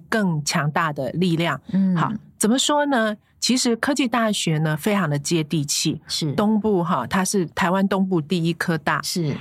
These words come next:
Speaker 1: 所以东部的，呃，原住民的同学，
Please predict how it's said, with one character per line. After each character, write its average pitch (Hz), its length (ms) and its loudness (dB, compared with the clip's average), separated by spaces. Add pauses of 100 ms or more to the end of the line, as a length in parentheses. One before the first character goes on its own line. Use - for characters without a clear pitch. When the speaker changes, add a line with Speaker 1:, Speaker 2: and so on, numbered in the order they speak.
(120)
Speaker 1:
所 277 160 0
以 247 100 2
东 269 260 0
部 254 220 2
的， 151 640 0
呃， 147 340 0
原 180 160 2
住 233 160 2
民 196 120 4
的 180 100 0
同 156 300 0
学， 147 500 0